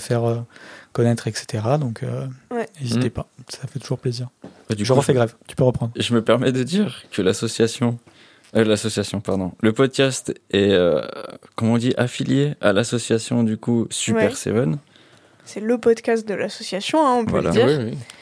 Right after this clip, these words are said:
Speaker 2: Et du coup, euh, je vous renvoie vers notre site internet super seven point F R où vous avez des liens vers tous nos réseaux sociaux, euh, vers l'adhésion à l'association si vous voulez nous soutenir.
Speaker 4: Plus de chaussettes.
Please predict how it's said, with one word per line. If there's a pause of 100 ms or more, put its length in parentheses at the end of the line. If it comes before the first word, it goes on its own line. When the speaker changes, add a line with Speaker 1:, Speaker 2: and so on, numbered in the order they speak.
(260)
Speaker 2:
Et
du
coup,
euh,
je
vous
renvoie
vers
notre
site
internet
super
seven
point
F
R
où
vous
avez
des
liens
vers
tous
nos
réseaux
sociaux, (500)
euh,
vers (300)
l'adhésion
à
l'association
si
vous
voulez
nous
soutenir. (280)
Speaker 4:
Plus
de
chaussettes.